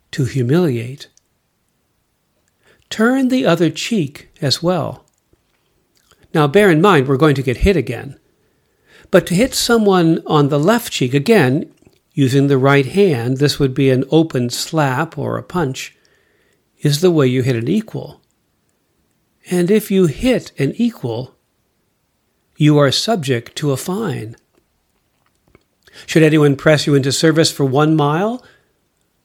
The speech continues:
go for two miles. A Roman soldier could compel any citizen to carry his pack, which was about seventy pounds, for one mile and no further.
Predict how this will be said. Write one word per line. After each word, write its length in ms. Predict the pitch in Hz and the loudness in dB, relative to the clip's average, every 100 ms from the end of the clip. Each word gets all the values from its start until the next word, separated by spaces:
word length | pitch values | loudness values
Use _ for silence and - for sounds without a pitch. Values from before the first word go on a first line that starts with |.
| - | -10
go 140 | 123 | -8
for 160 | 110 139 | -4 -4
two 200 | - 262 | -2 0
miles. 520 | 143 113 113 127 - - _ _ _ _ _ _ _ _ _ _ - - | -2 -4 -12 -14 -16 -16 _ _ _ _ _ _ _ _ _ _ -6 0
A 80 | |
Roman 320 | 143 202 254 277 | 2 4 2 0
soldier 480 | - 170 147 135 | 2 2 2 0
could 280 | 131 - 151 | -2 -4 -6
compel 640 | - 160 160 156 156 147 - | -4 -4 -2 0 0 0 -2
any 260 | 160 190 247 | 0 0 0
citizen 440 | - 165 139 139 | -2 -2 0 -2
to 80 | 139 | -4
carry 420 | - 175 156 151 | -4 0 0 0
his 220 | 135 147 | -2 -4
pack, 420 | - 156 123 131 - | -4 -4 -4 -6 -10
which 180 | 143 | -10
was 240 | - 139 151 - | -8 -8 -10 -12
about 300 | 135 139 - | -8 -6 -6
seventy 400 | - 151 139 123 | -2 0 0 -4
pounds, 420 | - 143 123 127 - - - | -6 -8 -8 -10 -14 -20 -4
for 180 | 147 | 0
one 540 | 123 123 147 190 208 180 | 0 0 0 2 0 0
mile 500 | 156 143 123 113 - - - | 0 0 -4 -10 -16 -20 -6
and 400 | 135 135 120 - 202 | -2 0 -2 -6 -6
no 320 | 131 139 156 | -2 0 -2
further. 580 | - - 135 120 117 | -4 -6 -6 -6 -12